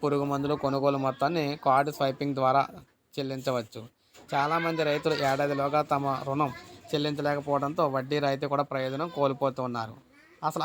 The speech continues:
అర్హతలు ఏంటంటే, సాగు భూమి ఉన్నవారు, కౌలు రైతులు, స్వయం సహాయక సంఘాలు, ఆక్వా, ఉద్వ-, ఉద్యాన,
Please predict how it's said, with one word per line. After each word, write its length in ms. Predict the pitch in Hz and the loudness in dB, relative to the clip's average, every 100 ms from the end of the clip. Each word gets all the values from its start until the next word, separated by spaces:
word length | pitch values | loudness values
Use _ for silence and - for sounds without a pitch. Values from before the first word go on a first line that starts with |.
| 143 | 2
అర్హతలు 340 | 151 170 165 | 4 2 2
ఏంటంటే, 460 | 151 143 147 143 147 135 190 _ _ _ _ _ _ - | 0 0 -2 0 0 0 -4 _ _ _ _ _ _ -2
సాగు 300 | 151 165 175 | 2 2 0
భూమి 280 | 170 175 165 156 | -2 -2 -2 -2
ఉన్నవారు, 500 | 147 143 143 143 139 135 - - - | 0 2 2 2 0 -4 -12 -12 -2
కౌలు 260 | 143 147 | 0 0
రైతులు, 600 | 147 139 139 135 135 127 139 | 0 0 -2 -2 -2 -4 -4
స్వయం 260 | 147 143 156 | -2 -2 0
సహాయక 380 | 151 139 147 151 | 0 0 0 -2
సంఘాలు, 540 | 147 131 131 127 123 123 - _ - - | -2 -2 0 0 -2 -6 -14 _ -16 -2
ఆక్వా, 400 | 131 139 151 143 135 139 - - 143 | 0 0 4 4 4 2 -8 -10 -8
ఉద్వ-, 320 | 135 139 104 131 | -4 -2 0 -2
ఉద్యాన, 380 | 131 143 139 | -2 0 2